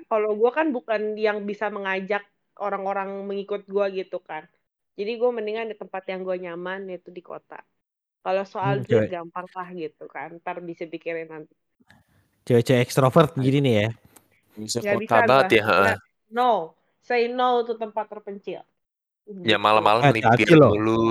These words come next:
Speaker 3: gitu.
Speaker 2: Hati-hati loh, Rob, lu ngomong gitu. Ntar kalau laki lu beneran kerja di tempat terpencil gimana cerita lu?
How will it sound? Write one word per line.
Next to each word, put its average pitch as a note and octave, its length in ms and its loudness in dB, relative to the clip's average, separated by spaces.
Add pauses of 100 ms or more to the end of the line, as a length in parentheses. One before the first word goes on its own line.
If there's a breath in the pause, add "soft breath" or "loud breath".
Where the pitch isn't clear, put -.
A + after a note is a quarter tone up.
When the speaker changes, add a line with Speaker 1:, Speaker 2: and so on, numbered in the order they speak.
(120)
Speaker 3:
gitu. G2 240 -2
Speaker 2:
Hati-hati C3+ 420 2
loh, C#3+ 140 8
Rob, B2 180 4
lu B2 140 2
ngomong B2 320 2
gitu. B2+ 240 0
Ntar A#2 200 4
kalau B2+ 200 6
laki A2 260 2
lu A#2+ 140 6
beneran A#2 340 2
kerja A#2 300 0
di A#2 80 2
tempat A2 200 0
terpencil C3 280 0
gimana G#2+ 240 0
cerita F#2 260 -6
lu? E2+ 140 -4